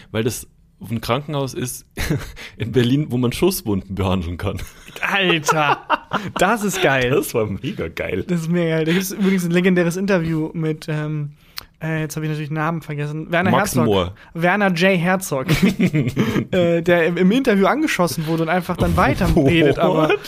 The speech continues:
Speaker 2: ja, der Werner Herzog ist so ein knallharter Typ, der auch mal mit diesem, diesem gesetzten,
Speaker 1: Mhm.
Speaker 2: diesem Pathos in der Stimme und dann fallen halt Schüsse. Es war
Speaker 1: Hm.
Speaker 2: irgendwie
Speaker 1: Ach, das glaub ich schon mal erzählt.
Speaker 2: Ah,
Speaker 1: Ja.
Speaker 2: schade. Werde ich noch mal verlinken in meiner
Speaker 1: Ja.
Speaker 2: Instagram-Story zu dem Podcast, weil das ist wirklich legendär.
Speaker 1: Ja,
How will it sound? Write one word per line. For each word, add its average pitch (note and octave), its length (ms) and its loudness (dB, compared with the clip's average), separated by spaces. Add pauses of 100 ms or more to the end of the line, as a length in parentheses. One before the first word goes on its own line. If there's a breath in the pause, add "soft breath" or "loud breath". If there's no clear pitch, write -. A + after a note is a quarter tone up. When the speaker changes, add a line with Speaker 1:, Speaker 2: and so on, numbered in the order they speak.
(280 loud breath)
Speaker 2:
ja, A3+ 280 6
der F#3 200 0
Werner A3 200 4
Herzog A3+ 220 0
ist G#3 120 -2
so A3+ 80 4
ein A#3+ 160 0
knallharter A3 640 2
Typ, A3+ 360 0 (260 loud breath)
der G3 160 2
auch G3 140 0
mal G3 200 4
mit G3 140 0
diesem, F#3 340 4
diesem E3+ 240 -2
gesetzten, F3+ 720 -2
Speaker 1:
Mhm. F3+ 40 0
Speaker 2:
diesem C3 300 2
Pathos F3 420 0
in E3+ 60 -2
der E3 100 0
Stimme E3+ 320 0
und E3+ 120 0
dann E3+ 220 -2 (160)
fallen F3 300 0
halt E3 140 0
Schüsse. C#4+ 560 -2
Es A#2+ 120 -6
war F3+ 80 0
Speaker 1:
Hm. F3 80 -2
Speaker 2:
irgendwie F3 200 -2
Speaker 1:
Ach, - 40 -6
das - 140 -6
glaub A2 100 -2
ich F2+ 60 -6
schon G2+ 80 -8
mal F#2 60 -6
erzählt. F2 340 -12
Speaker 2:
Ah, F3+ 140 0
Speaker 1:
Ja. E3+ 60 0
Speaker 2:
schade. F3+ 440 0 (140)
Werde F#3 160 4
ich G3 60 0
noch G3+ 80 2
mal F#3+ 120 2
verlinken F#3 500 0
in E3 160 -4
meiner E3 400 -2
Speaker 1:
Ja. G#2 120 2
Speaker 2:
Instagram-Story D#3 960 -4 (100)
zu - 180 -8
dem D3+ 160 -6
Podcast, D#3+ 720 -4
weil D#3+ 140 -4
das F3+ 180 -2
ist F3+ 160 -4
wirklich E3 260 -4
legendär. C#3 540 -2
Speaker 1:
Ja, G2 140 0